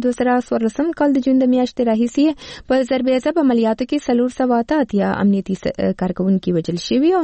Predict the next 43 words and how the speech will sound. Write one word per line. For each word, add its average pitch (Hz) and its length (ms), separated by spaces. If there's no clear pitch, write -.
نولس 277 300
سوه 262 240
څوارلس 269 420
نور 233 220
زخمیان 170 340
شوي 196 240
دي. 135 80
فوج 190 260
وایي، 202 240
په 202 120
تیرو 214 200
اتلسو 220 400
میاشتو 226 360
کې 226 240
دیارلس 226 360
زره 269 160
او 233 160
دوه 269 160
سوه 262 260
عملیات 233 520
کړي 151 160
دي. 165 40
د 254 160
فوج 302 160
د 294 80
دې 262 140
بیان 247 260
په 233 100
اړه 226 200
وسلوالو 220 280
لا 196 160
تر 180 140
اوسه 165 220
څه 262 160
نه 220 140
دي 143 100
ویلي. 143 280
افغان 320 280
ولسمشر 370 460
اشرف 320 320
غنی 311 200
ویلي، 320 280
ځینې 311 220